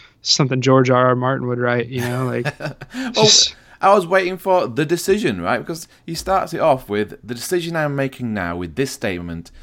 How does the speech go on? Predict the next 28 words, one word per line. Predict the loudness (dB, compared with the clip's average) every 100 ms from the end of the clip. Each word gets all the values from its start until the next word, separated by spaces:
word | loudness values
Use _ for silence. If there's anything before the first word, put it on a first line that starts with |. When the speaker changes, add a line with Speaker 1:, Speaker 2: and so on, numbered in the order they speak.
| -20 -20
Speaker 2:
is | -10
also | -4 -2 -2 -6
not | -4 -6 -8
easy, | -12 -12 -14 -18 _ _ -20
but | -14 -10
something | -6 -6 -4 -4 -4
I | -8
need | -10 -12 -12
to | -16
do." | -14 -14 -6
That's | -4 -4
a |
way | 0 -2
to | -2 -8
start | -6 -6
a |
statement. | -6 -8 -6 -8
That's | -6
a |
way | -2 -2
to | -2
start, | -4 -2 -2 -6 _ _ _ _ _ -20 -20 _
sorry, | -8 -8 -6
that's | -8 -6
a | -2
way | -2 -2
to | -6
start, | 0 2 4 0 -6